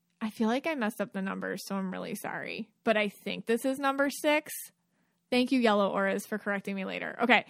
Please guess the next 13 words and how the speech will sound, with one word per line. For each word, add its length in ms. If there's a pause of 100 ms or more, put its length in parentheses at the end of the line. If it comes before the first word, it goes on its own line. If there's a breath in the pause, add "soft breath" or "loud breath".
(340 loud breath)
Make 420
your 220
body 720
a 100
priority 800
in 140
healthy 420
habits. 560
This 200
is 140
not 300
about 480
exercising 840